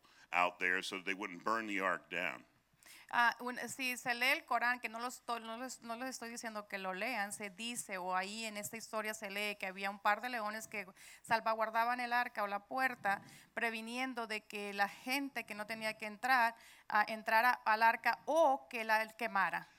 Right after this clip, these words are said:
Speaker 1: And then some of the dinosaurs still survived, the ones that were in the ocean, as we, we know, uh, plesiosaurus and things like that, that we call Loch Ness Monster or whatever.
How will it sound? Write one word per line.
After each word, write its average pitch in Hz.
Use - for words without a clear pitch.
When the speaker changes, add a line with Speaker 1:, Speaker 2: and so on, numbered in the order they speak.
Speaker 1:
And 147
then 151
some 170
of 175
the 151
dinosaurs 123
still 120
survived, 117
the 95
ones 101
that 107
were 98
in 101
the 101
ocean, 101
as 85
we, 92
we 95
know, 90
uh, 82
plesiosaurus 107
and 87
things 95
like 85
that, 92
that 85
we 85
call 90
Loch 82
Ness 85
Monster 82
or 76
whatever. 78